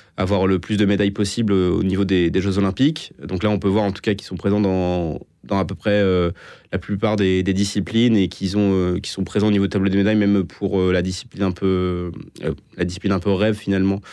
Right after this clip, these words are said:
euh, des Jeux Olympiques, euh, que, qu'est l'athlétisme, alors que c'était pas forcément le, le cas il y a, il y a quelques décennies que cela pour la Chine.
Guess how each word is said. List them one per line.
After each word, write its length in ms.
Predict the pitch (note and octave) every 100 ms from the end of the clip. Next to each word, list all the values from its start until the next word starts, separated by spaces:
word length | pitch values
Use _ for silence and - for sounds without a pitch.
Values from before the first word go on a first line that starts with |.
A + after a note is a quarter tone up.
| - - -
euh, 120 | F#2+
des 80 | F#2
Jeux 80 |
Olympiques, 340 | G2 F2 G2+ -
euh, 180 | F#2 F2
que, 320 | F#2 F2+ F2
qu'est 120 | -
l'athlétisme, 460 | F#2 G2 A2+ D3+ F#2
alors 160 | F2
que 160 | - F2
c'était 220 | - F#2
pas 100 | F#2
forcément 360 | F2+ E2+ F#2 F#2
le, 120 | F#2+
le 120 | F2
cas 200 | F2 F#2+
il 60 | G2
y 40 |
a, 260 | E2+ E2+ -
il 60 | -
y 40 |
a 40 | E2+
quelques 240 | F#2+ G2+
décennies 360 | F#2 - F#2 -
que 140 | G2
cela 260 | - G2 F#2+
pour 140 | F#2+
la 80 | F2
Chine. 200 | C#3